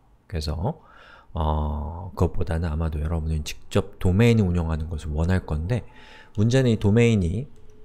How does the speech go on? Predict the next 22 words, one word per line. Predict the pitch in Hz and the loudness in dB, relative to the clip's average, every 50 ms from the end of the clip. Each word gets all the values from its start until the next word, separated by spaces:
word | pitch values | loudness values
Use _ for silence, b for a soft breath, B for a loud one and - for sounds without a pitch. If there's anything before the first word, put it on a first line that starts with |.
| - - - - - - - - - - - - - - - - - - - - | -20 -20 -20 -20 -20 -20 -20 -20 -20 -20 -20 -20 -20 -20 -20 -20 -20 -20 -20 -14
사야 | - - - - 117 117 | -8 -8 -2 0 0 2
됩니다. | 101 95 78 78 80 80 82 80 - - | 2 0 -2 -2 -6 -10 -12 -14 -10 -4
돈을 | - 87 82 80 73 | -2 0 0 0 -2
주고 | - - - - - 76 95 139 147 - - | -4 -8 -12 -10 -8 -8 -6 -6 -8 -6 -4
몇만 | 90 82 85 92 92 87 | -2 0 2 2 2 0
원씩 | 82 76 - - - - - | 0 -2 -4 -8 -8 -6 -4
해요. | 104 80 85 110 123 | -4 -4 -4 -6 -4
일 | - 90 92 | -2 0 0
년에. | 90 87 78 78 85 95 143 - - - - - - - - - - - - - - - - - - - - _ _ _ _ _ _ _ _ _ _ _ _ _ _ _ _ _ _ _ b b b b b | 0 0 -2 -4 -4 -4 -4 -4 -6 -14 -20 -20 -20 -20 -20 -20 -20 -20 -20 -20 -20 -20 -20 -20 -20 -20 -20 _ _ _ _ _ _ _ _ _ _ _ _ _ _ _ _ _ _ _ b b b b b
근데 | - 131 135 127 | 2 2 4 6
제가 | 135 135 127 131 | 6 6 4 4
좀 | 127 135 131 | 2 2 -2
찾아보니까 | - - - - 165 151 139 123 104 90 - - - 120 92 76 - - - - - - - - | 0 2 4 4 6 4 4 2 0 0 -2 -2 0 0 0 0 -4 -10 -14 -16 -16 -16 -14 -12
프리넘이라고 | - - 165 170 165 165 165 151 147 143 139 135 127 123 117 113 110 110 | -6 -4 -2 0 0 2 2 2 2 2 2 2 4 4 2 2 2 0
하는 | 104 98 98 | 0 0 0
사이트가 | 92 - - 101 101 - - - - 82 | 0 0 0 0 0 0 -4 -4 -4 -4
있더라고요. | 76 - - - 76 73 71 78 85 120 160 - - - - - - - - - 135 - | -4 -4 -6 -6 -6 -6 -4 -4 -4 -4 -4 -6 -10 -14 -16 -16 -14 -14 -14 -14 -12 -12
프리넘. | - - - 92 92 95 98 95 95 98 95 82 78 - - - - - - - - - - - - - - - - - - - - - - - - - - - - - - - | -12 -8 -6 -4 -4 -2 -2 -2 -2 -2 -2 -2 -4 -6 -10 -10 -12 -12 -12 -12 -12 -10 -10 -10 -10 -10 -10 -12 -12 -14 -14 -16 -14 -16 -16 -16 -14 -14 -14 -14 -16 -18 -8 -4
이 | 110 101 | -4 -4
프리넘이라는 | - - - 139 147 143 135 127 123 117 107 104 98 95 92 | -4 -2 0 2 4 4 4 2 2 2 2 2 0 0 -2
사이트를 | 90 - 104 98 - - - 87 87 80 - | 0 0 0 0 0 -2 -2 -2 -2 -4 -2
이용하면 | - 101 95 95 92 92 85 80 87 113 123 98 82 - | 0 0 2 2 2 0 -2 -2 0 0 -2 -2 -4 -6